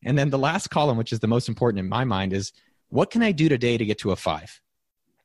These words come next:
So what can I do right now? And so then it gives me a chance to actually write out, "Well, I need to go heat up my coffee." <laughs> And I'm gonna read for fifteen minutes in. That'll make my day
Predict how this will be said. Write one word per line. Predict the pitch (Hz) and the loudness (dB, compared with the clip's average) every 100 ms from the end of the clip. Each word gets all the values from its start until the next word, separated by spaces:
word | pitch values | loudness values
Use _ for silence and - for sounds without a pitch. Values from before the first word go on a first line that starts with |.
| _ _ _ _ _ _ _ _ | _ _ _ _ _ _ _ _
So | - 127 | 0 0
what | 120 196 - | 4 2 2
can | 196 | 2
I | 175 | 2
do | 147 151 | 4 4
right | 120 131 | 4 0
now? | 107 107 113 | 0 0 0
And | 113 | 0
so | 135 | 0
then | 123 151 | 2 0
it | 160 | 0
gives | 143 135 | -2 0
me | 123 113 | 0 0
a | 120 | -2
chance | - 123 - | -2 -2 -2
to | |
actually | 120 - 110 | -4 -2 -2
write | 104 110 | 0 0
out, | 120 117 104 | 0 -2 -2
"Well, | 113 110 - _ _ | 0 -2 -4 _ _
I | - | -2
need | 147 | 0
to | |
go | 160 151 | 2 2
heat | 135 | 2
up | 135 147 | 0 0
my | |
coffee." | 139 123 92 - - _ _ _ _ - | -2 0 -2 -4 -12 _ _ _ _ -6
<laughs> | - - - - 160 - - - - | -4 -4 -4 0 0 -2 -10 -18 -6
And | 127 | 0
I'm | 135 | 2
gonna | 151 160 | 2 2
read | 143 | 2
for | - | 0
fifteen | - 131 - | -2 -2 0
minutes | 113 113 | -2 0
in. | 127 - - | -2 -4 -4
That'll | 165 190 214 | 0 2 2
make | 151 156 156 | 2 -2 0
my | 139 | -2
day | 123 113 110 | 0 2 2